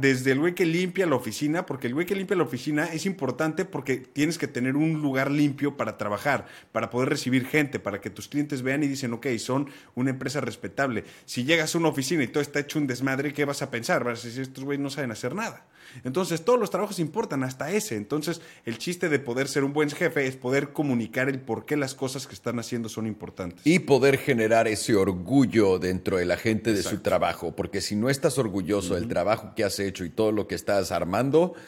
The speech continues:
Speaker 2: pues, ¿cómo, cómo lo vas a, a, a organizar? Es muy difícil.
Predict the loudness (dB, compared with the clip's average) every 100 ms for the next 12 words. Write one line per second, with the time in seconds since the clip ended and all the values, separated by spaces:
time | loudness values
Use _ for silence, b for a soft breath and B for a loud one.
0 | B B -16 -16 -16 0 2 4 0 2
1 | 2 4 4 4 2 2 0 0 -2 -2
2 | 0 2 0 -4 -6 -2 0 0 -6 -4
3 | -4 -2 2 4 2 0 -4 -8 -12